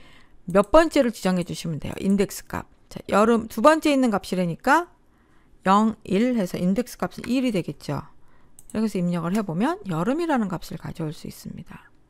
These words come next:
그럼 마지막에 있는 값을 가지고 오고 싶으면 어떻게 해야 될까요? 네, 삼이라고 하면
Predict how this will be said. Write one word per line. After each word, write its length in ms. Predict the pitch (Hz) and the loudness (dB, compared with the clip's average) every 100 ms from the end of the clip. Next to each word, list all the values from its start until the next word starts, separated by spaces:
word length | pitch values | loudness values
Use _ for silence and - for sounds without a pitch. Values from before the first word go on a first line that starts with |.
| _ _ _ _ _ _ _ - | _ _ _ _ _ _ _ -20
그럼 160 | - 220 | -8 0
마지막에 640 | 160 175 - 330 349 339 | 2 2 2 4 6 4
있는 180 | 302 277 | 0 0
값을 280 | 226 214 214 | 0 -2 -2
가지고 320 | 190 170 196 | -2 -4 -4
오고 140 | 180 185 | -2 -4
싶으면 260 | - - | -6 -10
어떻게 280 | - - 233 | -8 -6 -4
해야 80 | 202 | -2
될까요? 600 | - - 151 233 190 175 - - - _ _ _ _ _ - - - - _ _ - - | -4 -4 -2 0 -2 -6 -16 -20 -20 _ _ _ _ _ -20 -20 -20 -20 _ _ -20 -14
네, 120 | 123 117 - | -14 -14 -16
삼이라고 1120 | - 220 156 139 _ - - 123 160 156 156 | -4 -2 -2 -6 _ -20 -10 -6 -6 -6 -4
하면 520 | 180 240 190 254 403 | 2 2 4 4 2